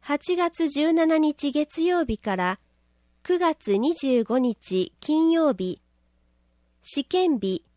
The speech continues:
十月四日日曜日。詳しくはこちら。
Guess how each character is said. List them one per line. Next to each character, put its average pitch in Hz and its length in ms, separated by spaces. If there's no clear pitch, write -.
十 330 260
月 339 280
四 302 200
日 262 300
日 233 300
曜 311 200
日。 175 240
詳 311 280
し - 160
く 285 140
は 226 180
こ - 160
ち - 160
ら。 220 240